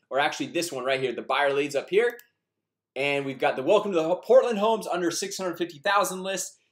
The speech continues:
Some of these homes even may qualify for special financing. Get me the list. They come in here, put in their name, their email, and their phone number.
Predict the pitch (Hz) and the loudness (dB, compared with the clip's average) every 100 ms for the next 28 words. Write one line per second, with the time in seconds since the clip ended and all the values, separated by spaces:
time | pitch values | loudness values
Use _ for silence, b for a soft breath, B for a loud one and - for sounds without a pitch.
0 | - - 180 180 175 180 170 156 147 143 | -8 -4 -2 -2 0 0 0 -2 -4 -6
1 | 135 180 180 180 165 151 - 143 131 120 | 0 2 2 2 -2 -4 -6 -6 -6 -4
2 | 202 196 190 180 185 170 - 165 170 151 | -4 -2 -4 -6 -6 -8 -2 -2 -2 -4
3 | 139 165 208 - - _ _ _ 127 123 | 0 2 2 -2 -12 _ _ _ -12 -6
4 | 143 135 131 160 170 170 - - - _ | -6 -6 -4 -2 -2 -6 -12 -20 -20 _
5 | _ 123 117 110 131 143 143 139 131 _ | _ -10 -8 -8 -6 -4 -6 -8 -14 _
6 | _ _ _ _ _ 110 - 147 147 139 | _ _ _ _ _ -10 -8 -8 -6 -4
7 | 139 139 - _ _ _ 113 113 113 113 | -4 -6 -10 _ _ _ -8 -6 -6 -8
8 | 110 113 104 - 160 160 123 110 107 - | -8 -8 -8 -8 -6 -6 -4 -4 -4 -4
9 | - | -8